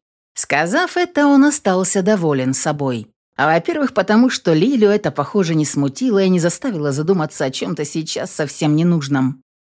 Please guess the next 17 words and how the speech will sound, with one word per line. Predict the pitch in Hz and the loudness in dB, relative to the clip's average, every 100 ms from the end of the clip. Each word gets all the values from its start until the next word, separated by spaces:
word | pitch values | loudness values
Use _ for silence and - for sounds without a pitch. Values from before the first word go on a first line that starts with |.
| - | -8
Во-вторых, | 92 - 113 131 131 | -8 -4 -4 -2 0
он | 147 | 0
совершенно | 135 139 135 - 143 147 | 2 0 2 2 2 4
не | 165 170 | 4 4
кривил | 220 240 226 | 2 4 4
душой. | 139 151 - 202 113 - _ _ - | 2 -2 0 0 0 -4 _ _ -10
А | - | -8
в-третьих | - - 143 302 - 240 | -8 0 2 2 0 2
и | 220 | 2
главных, | 208 285 285 220 214 202 - | 4 4 4 4 4 4 2
может, | 196 214 214 196 190 | 2 4 4 2 2
уже | 180 156 170 165 | -2 0 0 0
хорош | 165 202 240 - 175 175 | 0 -4 -4 -4 -6 -6
болтать | 139 139 151 156 - - - 147 | -4 0 0 -2 -4 -8 -6 -6
и | |
пора | 139 143 170 156 | -4 0 0 -2
целоваться. | - 143 143 - - - - | -4 0 0 -2 -6 -8 -10